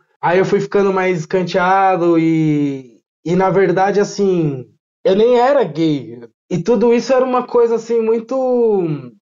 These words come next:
dentro de uma heteronormatividade. Você tem que performar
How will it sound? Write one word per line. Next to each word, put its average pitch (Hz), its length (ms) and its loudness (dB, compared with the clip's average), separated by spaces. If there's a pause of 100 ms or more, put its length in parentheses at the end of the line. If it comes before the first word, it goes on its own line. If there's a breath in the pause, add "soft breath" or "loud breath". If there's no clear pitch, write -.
dentro 208 460 0
de 160 120 -2
uma 190 240 0
heteronormatividade. 180 1200 -2
Você 156 260 -2
tem 175 160 -2
que 190 100 2
performar 196 1080 -2